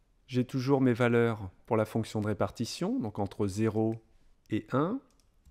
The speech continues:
Je colle ces valeurs dans Excel et je les ajoute au graphique. Donc si j'enlève la simulation avec les pile ou face,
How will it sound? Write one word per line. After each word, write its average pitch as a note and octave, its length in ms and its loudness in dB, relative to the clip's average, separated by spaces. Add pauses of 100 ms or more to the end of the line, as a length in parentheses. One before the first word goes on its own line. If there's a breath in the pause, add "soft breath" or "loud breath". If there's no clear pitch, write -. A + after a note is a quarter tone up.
(140)
Je C3 120 -2
colle B2+ 200 0
ces - 140 -4
valeurs G#2 300 0
dans F2 120 -4
Excel C3+ 540 -4 (720)
et C3+ 100 2
je B2 80 0
les B2 180 4
ajoute B2+ 320 2
au D3+ 60 0
graphique. - 600 -6 (160)
Donc F#2+ 140 -12
si - 160 -10
j'enlève A#2 560 0 (560)
la A#2+ 140 0
simulation A#2+ 800 0
avec F#2+ 200 -4
les F#2 100 -4
pile G2 200 -6
ou F#2 40 -2
face, - 680 -4